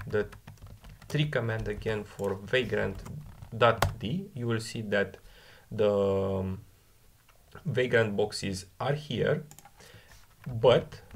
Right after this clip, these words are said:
on my, uh, VirtualBox V Ms, I don't have any directory because I don't have any virtual machine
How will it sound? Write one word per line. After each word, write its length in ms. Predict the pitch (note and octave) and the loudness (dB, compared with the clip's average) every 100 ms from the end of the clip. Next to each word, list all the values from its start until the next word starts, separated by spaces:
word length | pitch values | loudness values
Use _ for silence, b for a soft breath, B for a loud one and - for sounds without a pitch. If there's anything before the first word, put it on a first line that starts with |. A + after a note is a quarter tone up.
| - - | -14 -4
on 280 | C3+ C3+ B2+ | -2 -2 -2
my, 200 | B2 B2 | 0 0
uh, 480 | A#2+ A2+ A2+ G#2+ G2+ E2+ - - - - _ - A#2 | 0 0 2 0 -2 -10 -16 -16 -18 -20 _ -14 -2
VirtualBox 840 | C#3+ - C#3 A#2 G#2+ G#2 - - A2 A2 | 0 0 0 0 0 -2 -4 -10 -8 -4
V 300 | E3 G#2 G2+ | 2 2 2
Ms, 300 | F#3 - - b b b b | -2 -6 -14 b b b b
I 60 | D3 | 0
don't 260 | D#3 D3 | 2 0
have 340 | D3 C3 C3 - | 2 2 0 -2
any 240 | - B2+ B2 | -8 -6 2
directory 640 | A2 G#2 F#2+ - F2 A#2 D3+ | 4 4 2 -4 -8 -6 -8
because 400 | - - A#2+ A2 - | -8 -2 -2 -2 -6
I 100 | G#2+ | -2
don't 300 | A2+ A2+ A2+ | 0 0 0
have 360 | - A2+ A2+ - | 0 0 0 -4
any 240 | A2+ A2+ | -2 -2
virtual 400 | G#2+ B2 - G#2 | -4 -8 -4 -2
machine 480 | G2+ G2 - G#2 G#2 | -2 -4 -6 -8 -8